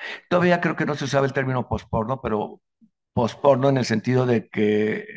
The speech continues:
eh, normalmente es, era una pornografía con narrativas dirigidas a las mujeres, donde, donde también estaban dirigidas a las mujeres,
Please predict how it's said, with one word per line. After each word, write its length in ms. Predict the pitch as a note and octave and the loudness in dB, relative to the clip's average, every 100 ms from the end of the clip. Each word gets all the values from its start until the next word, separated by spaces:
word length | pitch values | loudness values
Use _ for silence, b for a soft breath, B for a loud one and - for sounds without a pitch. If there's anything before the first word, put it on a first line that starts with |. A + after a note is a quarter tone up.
| - | -8
eh, 600 | - - A#2+ - A#2+ A#2+ | -6 -4 -4 -4 -4 0
normalmente 880 | A#2+ B2 B2 C3 C3 B2 B2+ C3 - | 2 2 4 4 4 4 2 0 -2
es, 220 | - - | -6 -6
era 340 | - B2 B2 | -2 2 4
una 260 | B2 A#2 - | 4 4 2
pornografía 840 | A2+ G#2 A2 G#2+ - A#2+ A#2+ A#2 B B B | 0 2 2 0 0 2 2 2 B B B
con 260 | - B2 C3+ | -4 -2 0
narrativas 720 | B2+ A2+ A2 C3 B2 B2 A#2 - | 0 0 -4 -4 -2 -2 -2 -6
dirigidas 560 | C3+ C#3 A#2+ B2 A2+ B2 | -4 -2 -2 0 0 -2
a 40 | |
las 140 | A2+ | -4
mujeres, 840 | G#2+ G2+ B2+ A#2 A#2 G#2 A2 A#2 G#2 | -4 -4 -2 -2 -2 -4 -6 -4 2
donde, 480 | A2 G#2 G2+ G2+ F#2+ B B B B | 4 4 4 0 -2 B B B B
donde 600 | G#3+ - - B2 D#3+ D3+ | -6 -6 -2 0 2 0
también 380 | C3+ A#2+ B2+ E3 | 4 4 6 4
estaban 260 | A#2+ B2 | 2 0
dirigidas 260 | A#2 G#2+ A#2+ | 0 0 0
a 40 | A2+ | -2
las 60 | |
mujeres, 380 | A2 A2+ A#2+ A#2 | -4 -2 -2 -4